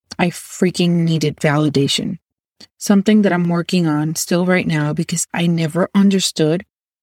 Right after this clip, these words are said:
why I needed the validation. And it all stemmed from my childhood trauma that I've gotten to understand a little bit more about it. You might have different traumas from your adulthood. It doesn't matter. You might even be going through a breakup and have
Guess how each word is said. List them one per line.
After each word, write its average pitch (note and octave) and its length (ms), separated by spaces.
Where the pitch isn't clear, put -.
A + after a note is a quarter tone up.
why E3 640
I E3+ 140
needed D#3+ 340
the E3 80
validation. D#3 840
And F3 140
it E3 80
all E3+ 220
stemmed E3+ 480
from G3 100
my D3+ 140
childhood D3 400
trauma D3+ 400
that D3+ 260
I've F3 200
gotten D#3+ 320
to E3 140
understand D#3 580
a F3 80
little E3 280
bit D3+ 160
more C#3+ 260
about D#3 320
it. - 100
You E3+ 320
might C4 160
have F3+ 280
different E3+ 360
traumas D3 520
from E3+ 300
your E3 160
adulthood. F3 640
It E3+ 140
doesn't D#3+ 320
matter. E3+ 400
You F#3+ 260
might B3+ 220
even A#3+ 300
be G#3+ 100
going G3 380
through F3 180
a D#3+ 60
breakup E3 680
and E3+ 140
have E3 320